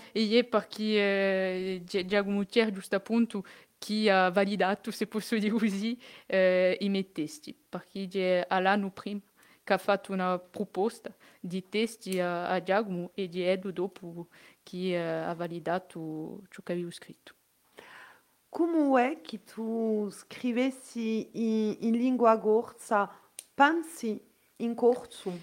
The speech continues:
Speaker 1: E francamente, eh, scrivo in corso perché per me, ehm, rispecchia di, di più, eh, ciò che taglio in mia mente, semplicemente, eh. Può darsi un giorno scriverò in francese, ma, mm, sono più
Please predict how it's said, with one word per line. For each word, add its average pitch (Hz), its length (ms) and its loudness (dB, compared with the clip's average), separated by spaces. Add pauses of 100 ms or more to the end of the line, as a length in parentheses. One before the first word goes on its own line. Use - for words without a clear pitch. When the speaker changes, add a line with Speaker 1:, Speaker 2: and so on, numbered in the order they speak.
Speaker 1:
E 240 220 2
francamente, 262 680 2 (500)
eh, - 120 -10
scrivo 302 280 2
in 254 200 4
corso - 340 -6
perché 226 380 0
per 214 240 2
me, 254 280 2 (260)
ehm, 190 1300 0
rispecchia 247 540 0
di, 220 100 -4
di 226 140 -2
più, 277 440 2
eh, 214 340 2
ciò - 120 -6
che - 160 -6
taglio 214 220 0
in 202 120 0
mia 190 160 0
mente, 180 460 -4
semplicemente, 190 880 -4
eh. 190 100 -8 (460)
Può 202 100 -6
darsi 233 280 0
un 208 160 2
giorno 214 480 2
scriverò 196 400 0 (120)
in 202 140 0
francese, 214 480 -2
ma, 190 540 4
mm, 185 280 -4 (960)
sono 262 400 2
più 339 240 -4